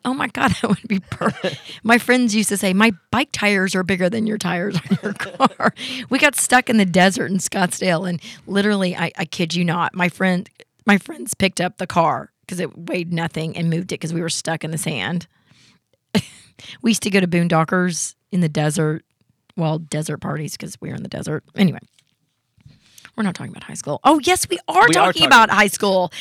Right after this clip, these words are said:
Speaker 1: and what happens. And I know what it's like to move. As a matter of fact, when I was driving down memory lane with Lizzie last night over in Richardson slash Garland, I go, "Oh, this is where we went to elementary school. Oh, wait." And then I went to elementary school here, too. She's like, "Wait, what?" Like, she can't comprehend any of this 'cause my mom had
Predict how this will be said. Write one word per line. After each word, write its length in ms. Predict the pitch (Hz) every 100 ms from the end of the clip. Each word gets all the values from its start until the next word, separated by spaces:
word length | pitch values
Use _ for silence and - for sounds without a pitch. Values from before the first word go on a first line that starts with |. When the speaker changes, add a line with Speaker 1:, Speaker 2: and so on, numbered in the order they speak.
| -
Speaker 1:
and 140 | - 254
what 100 | 294
happens. 460 | 262 294 277 226
And 80 | -
I 60 | 254
know 240 | 247 254
what 120 | 277 277
it's 200 | 254 -
like 380 | - 294 285 -
to 100 | 247
move. 600 | 226 240 254 254 220 156 - - -
As 60 |
a 40 | 233
matter 140 | 247
of 60 | 240
fact, 100 | -
when 80 | 220
I 60 | 220
was 220 | 214 190
driving 580 | 196 196 196 202 196 - -
down 280 | 180 180 180
memory 220 | 180 180
lane 200 | 180 180
with 120 | 185
Lizzie 260 | 175 175 170
last 200 | 165 160
night 140 | 160
over 140 | 170
in 80 | 170
Richardson 500 | 165 175 170 160 160
slash 380 | 165 160 156 147
Garland, 340 | 175 175 170
I 40 | -
go, 160 | 214
"Oh, 60 | -
this 220 | 202 226
is 80 | 226
where 80 | 214
we 60 | 180
went 120 | 175
to 60 |
elementary 360 | 302 247 185 202
school. 200 | - 196
Oh, 60 | 233
wait." 200 | 233 - - _ _ -
And 100 | 240
then 80 | 277
I 40 |
went 100 | 269
to 40 | 247
elementary 240 | 220 202
school 160 | - 208
here, 140 | 185
too. 260 | 170 208 160 - _ -
She's 140 | -
like, 140 | 208 _ -
"Wait, 200 | 185 185
what?" 380 | 165 214 294 - _ _ - - _ -
Like, 80 |
she 100 | - -
can't 280 | 233 240
comprehend 640 | - - 202 185 180 180 -
any 220 | 165 160
of 60 | 147
this 140 | 170
'cause 140 | 190 190
my 100 | 185
mom 180 | 170 170
had 200 | 165